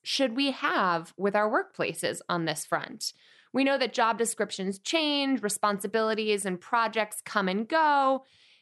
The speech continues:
How much tolerance should we have when navigating those gray areas that loosely define our positions?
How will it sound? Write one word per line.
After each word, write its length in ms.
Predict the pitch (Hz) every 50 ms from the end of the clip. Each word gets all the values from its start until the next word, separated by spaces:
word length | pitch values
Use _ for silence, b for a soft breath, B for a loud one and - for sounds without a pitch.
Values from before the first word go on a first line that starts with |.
| b b b b
How 220 | - 330 392 453
much 260 | 466 480 480 - -
tolerance 540 | - - 320 320 330 339 320 302 294 277 - -
should 240 | - - 285 277 233
we 140 | 269 277 262
have 600 | 220 - - 277 294 320 302 226 190 - - 185 196
when 180 | 208 208 208
navigating 640 | 202 190 196 190 196 190 196 196 190 180 180 175 175
those 540 | 175 170 170 165 165 165 160 - - - - _ _ _ _ _ -
gray 460 | - 196 208 226 233 240 247 254 254 - -
areas 640 | 180 170 165 160 156 143 139 147 147 151 160 165
that 180 | - 196 175 - _ _ _ -
loosely 560 | 180 196 220 247 294 311 302 - - 247 233
define 560 | 208 214 202 - 196 190 185 180 180 180 185 -
our 160 | - 170 165
positions? 840 | 165 - - 196 226 330 339 - - - - - - - - 214 -